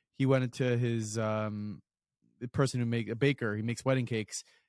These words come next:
and they were talking about the intermarriage rate. He said, "Yeah, the intermarriage rate is at, like, fifty, sixty percent." And the baker said, "Rabbi, you got it all wrong. The intermarriage rate is up to ninety percent." You have so many people who are, who are intermarrying, even more than, more than you even know.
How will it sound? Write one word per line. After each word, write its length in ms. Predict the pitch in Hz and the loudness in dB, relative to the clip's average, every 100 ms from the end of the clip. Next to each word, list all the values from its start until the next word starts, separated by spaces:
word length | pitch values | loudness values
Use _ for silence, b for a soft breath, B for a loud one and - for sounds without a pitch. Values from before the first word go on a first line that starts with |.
| b | b
and 100 | - | -2
they 40 | 117 | 0
were 60 | |
talking 220 | 120 156 156 | 2 4 4
about 100 | 143 | 2
the 80 | |
intermarriage 520 | 147 185 156 151 127 123 | 0 0 2 2 0 0
rate. 280 | 131 117 | 0 0
He 100 | 123 | -2
said, 240 | 147 131 113 | -4 -4 0
"Yeah, 180 | 147 160 | 2 2
the 120 | 127 | 0
intermarriage 500 | 127 131 127 123 120 | -4 -2 -2 -2 -2
rate 220 | 120 120 | -2 -2
is 120 | 110 | -4
at, 120 | 110 | -4
like, 160 | 104 113 | -4 -4
fifty, 240 | 135 117 | -4 -4
sixty 280 | 120 120 - | -4 -6 -6
percent." 440 | 117 120 170 143 - _ _ _ | -6 -2 0 0 -2 _ _ _
And 140 | 113 113 | -6 -6
the 60 | |
baker 360 | 107 135 135 123 | 0 0 2 -2
said, 360 | - 120 117 | -2 -4 -2
"Rabbi, 480 | 113 127 120 123 117 110 _ _ - | 0 0 0 0 -2 -6 _ _ -6
you 80 | |
got 140 | 120 131 | 0 2
it 80 | 127 | 2
all 160 | 123 | 2
wrong. 360 | 120 123 117 110 | 2 2 0 -4
The 60 | |
intermarriage 520 | 123 147 139 131 127 123 | -2 0 2 2 0 0
rate 180 | 123 | 0
is 100 | 113 | 0
up 140 | 131 - | -2 -2
to 80 | 120 | -2
ninety 340 | 127 156 135 | 2 2 2
percent." 420 | - 117 107 104 - _ _ - | -2 -4 -4 -6 -10 _ _ 0
You 100 | 147 | 0
have 100 | 131 _ _ | 0 _ _
so 360 | - - 147 | -8 0 2
many 220 | 160 139 131 | 4 4 2
people 580 | 135 135 123 113 107 - _ _ | 2 2 2 0 -2 -8 _ _
who 100 | 123 | -2
are, 240 | 120 113 - | 0 0 -4
who 120 | 123 | -4
are 100 | 123 | -2
intermarrying, 760 | - 139 127 117 113 113 113 120 | -2 -2 0 0 0 -2 -4 -2
even 300 | 135 151 135 | 0 0 0
more 320 | 135 147 170 | 4 6 6
than, 240 | 143 131 - | 4 0 -4
more 280 | 131 139 175 | 0 4 4
than 120 | 156 | 4
you 80 | 135 | 2
even 200 | 127 117 | 2 2
know. 380 | 127 135 107 | 2 2 0